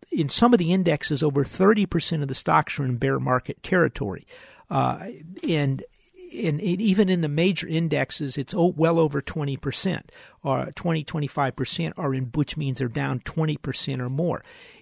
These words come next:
I, I, and so th-, what this is, this means that, that what's known as the breadth of the market, which is the,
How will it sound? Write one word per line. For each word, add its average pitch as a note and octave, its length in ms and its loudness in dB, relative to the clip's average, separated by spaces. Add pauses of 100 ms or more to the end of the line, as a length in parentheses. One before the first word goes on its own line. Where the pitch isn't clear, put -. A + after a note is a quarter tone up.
(100)
I, - 200 -2
I, G3+ 360 -2
and D#3+ 160 0
so - 100 -4
th-, D3 160 0
what F3 240 0
this A3+ 220 2
is, F3 100 -4
this - 240 0
means F3 340 -4
that, D3 260 -2 (180)
that D3+ 280 -4 (320)
what's - 240 0
known E3+ 240 0
as D3 160 -2
the - 120 0
breadth C#3 500 4
of F3 80 0
the D#3 80 2
market, D3 480 -2
which C#3+ 200 -2
is C#3 160 -4
the, C#3 160 -4